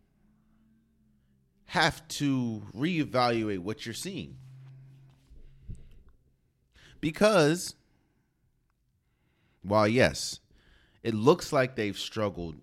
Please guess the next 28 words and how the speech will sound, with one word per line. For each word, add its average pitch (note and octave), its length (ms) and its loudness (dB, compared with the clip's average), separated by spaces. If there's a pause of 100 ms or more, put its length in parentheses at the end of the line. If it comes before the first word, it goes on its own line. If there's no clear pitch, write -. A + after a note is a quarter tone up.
(140)
majority G2 540 -2
of F2+ 160 -2
the D#2+ 80 -10
year D#2 480 -10
getting D#2+ 260 -8
these D#2 220 -10
wins, E2 540 -12 (2000)
but E2 100 -2
on D#2+ 140 -4
the D#2 60 -8
flip A2 300 -2
side, D2+ 320 -10
they're C#2 120 -12
getting C#2+ 380 -10
these C2+ 220 -16
wins. C#2 520 -16 (4000)
Jalen A2 420 0
Hurts B2 540 -2 (360)
is F#2+ 100 -8
still A#2 380 2
one G#2 260 2
of G2+ 80 0
the F#2+ 80 -4
best F#2+ 400 -6
quarterbacks F2 580 -6
in F2 120 -10
the D#2+ 40 -10
league. E2+ 440 -10